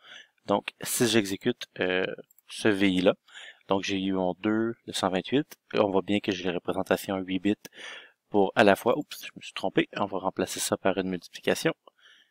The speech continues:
Ça n'a pas fonctionné, donc on va multiplier. Donc, euh, U, euh, huit et pour le résultat aussi. Et si j'exécute ça, on voit bien que ça revient à zéro. Si j'avais eu, par exemple, deux fois cent vingt-sept, euh, qui font, euh, deux cent cinquante-quatre,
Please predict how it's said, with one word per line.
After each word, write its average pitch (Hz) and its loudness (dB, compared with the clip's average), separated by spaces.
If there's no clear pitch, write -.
Ça - -18
n'a - -20
pas - -10
fonctionné, 92 -8
donc 107 -6
on 107 -14
va 90 -10
multiplier. - -4
Donc, 104 2
euh, 92 8
U, 101 -4
euh, 95 4
huit 107 2
et 120 6
pour - -2
le 98 4
résultat 92 -4
aussi. - -8
Et 135 -12
si - -4
j'exécute 92 0
ça, 160 2
on 107 6
voit 104 4
bien 117 10
que - 0
ça 104 8
revient 98 4
à 95 4
zéro. 90 -2
Si - -6
j'avais 98 2
eu, 95 -4
par 98 2
exemple, 98 4
deux 104 2
fois 98 2
cent 104 4
vingt-sept, 95 4
euh, 92 8
qui - -6
font, 87 -4
euh, 85 -4
deux 95 -6
cent 92 -4
cinquante-quatre, 95 2